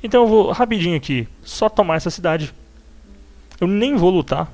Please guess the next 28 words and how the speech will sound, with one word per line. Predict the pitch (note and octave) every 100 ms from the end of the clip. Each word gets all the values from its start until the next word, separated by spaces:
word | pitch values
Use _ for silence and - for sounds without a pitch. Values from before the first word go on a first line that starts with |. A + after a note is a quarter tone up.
| -
eu | C3+
vou | D#3 D3+ C3+
lutar | C#3 C#3
automaticamente | C#3 - C3+ C3 C3 - B2 B2+ B2
mesmo. | A#2+ C3+ C#3 - - - - - - - - - - - - - G#3 G3+ - - G#3 G#3 - - - - - - - - - - - - - - - - - - - - - - - - -
Eu | -
vou | C3+
lutar | D3 C#3
automático | C3 C3+ B2+ C3 - C#3+
aí. | F3+ - - - - - - - - C#3
E | D#3 F#3 G3 G3 F#3+
porque | - F3+ G3+ F#3 D3+ - - -
simplesmente | - C#4 - C#3 D#3+ D#3+
eu, | D3+
eu | D3+
vou | A#3
ganhar | G#3 C#3
de | D3
qualquer | C3 C3+
jeito. | A#2+ C3+ -
Aí | B2 B2
beleza, | D3+ E3+ C#3 C#3
só | -
perdi | C3+ D3+ D#3
vinte | D#3+ D3+
e |
um | D3+
soldados | D#3 B2+ B2 E3+